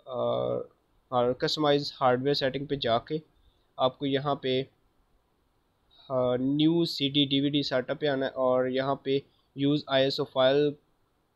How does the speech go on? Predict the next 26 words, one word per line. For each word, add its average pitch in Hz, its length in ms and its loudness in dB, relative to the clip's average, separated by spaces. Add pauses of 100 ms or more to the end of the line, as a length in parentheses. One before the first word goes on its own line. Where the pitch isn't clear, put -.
(460)
image 143 420 -2
file 143 280 2
करना 139 300 -2
है 143 60 -8 (140)
और 127 160 4
pros 131 360 0
पे 156 120 -10
click 147 220 -4
करना 143 220 -2
है। 139 60 -2
तो 135 140 -10
यहाँ 135 300 -4
पे 147 100 0
हमने 139 320 0
एक 135 140 -6
operating 135 380 -8
system 135 300 -10
select 127 320 -6
करना 120 240 -8
है, 120 60 -2
आईएसओ 135 280 0
फाइल 131 260 0
select 127 320 -6
कर 131 120 -6
लेनी 117 280 -2
है। 117 60 -6